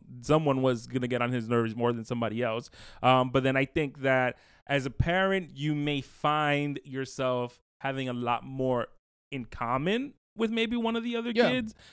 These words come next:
Speaker 1: You know, maybe you're really into sports and one of your kids really loves sports as well. So maybe you spend a lot more time with them with that area. You got, you go to the games together, or you play, you know, ball in the yard a lot together, and your other kid doesn't really,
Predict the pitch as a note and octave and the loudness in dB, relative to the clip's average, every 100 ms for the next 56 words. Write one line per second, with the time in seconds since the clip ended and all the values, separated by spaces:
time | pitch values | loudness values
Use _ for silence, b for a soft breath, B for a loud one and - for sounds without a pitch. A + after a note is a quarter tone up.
0 | B C3+ C3 B2+ C#3+ D3+ D3+ C3+ C#3 D3 | B 0 2 2 2 4 4 4 4 4
1 | D3 C#3 C#3 - - D3 C#3 C#3+ - A#2+ | 4 2 -2 -6 0 4 6 4 0 -6
2 | A#2 A#2+ C#3 C#3 C3 - C3+ B2+ A#2 A#2+ | -2 2 2 2 0 -2 -2 -2 -4 -4
3 | B2+ B2+ A2+ - B2 A#2 A2+ A#2+ B2 D3 | -2 -2 -4 -4 -4 -4 -8 -4 0 0
4 | E3 B B - C3 C#3 D3 D3+ D3+ - | 0 B B -4 0 0 0 -2 -4 -2
5 | D3 C#3 B2+ C3+ C#3 C3 C3 C3+ B2+ B2 | 0 2 2 0 0 -2 -2 -4 -2 -4
6 | A#2+ B2 A#2+ A#2+ - _ C3 A2+ - B2 | -2 -2 -2 -6 -10 _ -6 -6 -2 0
7 | C3+ F3+ - _ - E3+ F#3 F#3 F#3 E3+ | 2 0 -4 _ -6 -2 0 0 0 0
8 | B2+ A#2 B2+ B2 A#2+ A2+ G#2+ E3+ F#3 F3 | -2 -2 -4 -4 -2 -4 -6 -6 -6 -6
9 | E3 E3+ E3+ D#3+ D#3 C#3+ B2+ A2+ D3 D#3 | -2 0 2 4 4 4 2 -2 -2 2
10 | E3+ E3+ B B B2+ B2 A#2 A2+ C#3+ D#3+ | 2 0 B B -2 0 0 2 2 4
11 | D#3+ D#3 D3 C3+ C#3+ D3 D3 C#3+ C3 C#3 | 4 4 0 0 4 4 4 2 0 0
12 | C#3 C#3 B2+ A#2+ C#3 C#3+ C#3 C#3+ C#3 C3 | 0 0 -2 -2 0 0 0 0 0 -2
13 | A#2+ A#2 A#2 A#2 G#2 | -2 -4 -4 -4 -8